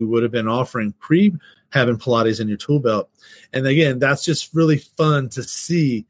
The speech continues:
And now that I've known you for a year and a half, you know, it's my first time we've, first time we've talked in a couple months. So hearing what's new and what's changed is always a, a fun process as well. So with that said, my man, I know people are always, they wanna know,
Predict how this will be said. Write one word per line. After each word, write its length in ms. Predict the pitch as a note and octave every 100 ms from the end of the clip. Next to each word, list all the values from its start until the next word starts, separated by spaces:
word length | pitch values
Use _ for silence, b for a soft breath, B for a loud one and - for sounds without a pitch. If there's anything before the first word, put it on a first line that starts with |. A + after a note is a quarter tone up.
| b b
And 100 | C3
now 140 | D#3 E3
that 100 | D3+
I've 140 | D#3
known 220 | D3+ E3
you 100 | D#3+
for 100 | D3
a 40 | C#3
year 140 | C3+
and 100 | C3
a 20 | B2+
half, 400 | D#3 E3 C#3 - b b b _ _ _ _ _
you 80 | E3+
know, 160 | C#3 B2
it's 160 | B2+
my 140 | D3 D3
first 240 | D#3+ C#3
time 140 | D3+ C#3
we've, 200 | C3+ -
first 200 | - E3
time 120 | D3+ C3+
we've 160 | E3
talked 240 | E3+ C#3 -
in 80 |
a 60 | C3
couple 240 | - C3
months. 500 | B2+ F3+ G3 C3+ - - b b
So 360 | - D3+ C#3 C3 b b _ _ _
hearing 400 | - E3 D3+ C#3+
what's 220 | C#3 C#3 C3+
new 320 | C#3+ C#3 C3
and 80 | B2+
what's 240 | B2+ B2
changed 560 | - D#3+ D#3 C3 A2 - -
is 120 | A2
always 280 | A#2+ A2+ G#2+
a, 80 | G2+ - -
a 60 |
fun 200 | - A#2+
process 460 | A#2 B2+ A#2 A#2 -
as 80 | G2+
well. 240 | A#2 G2 _ B B
So 120 | G3
with 180 | G#3+ A3+
that 160 | A#3
said, 340 | - B3 A3 F3
my 160 | D#3 - _ _ _ _ _ _ _
man, 280 | D#3+ D#3+ D#3+ D#3
I 80 |
know 180 | E3 G3
people 440 | F#3+ F3+ E3 D#3 C#3+
are 120 | C3+
always, 400 | C#3 D3 D3 C#3+ - _
they 80 | C3+
wanna 220 | C#3+ C#3
know, 380 | C3+ C3+ C3+ B2+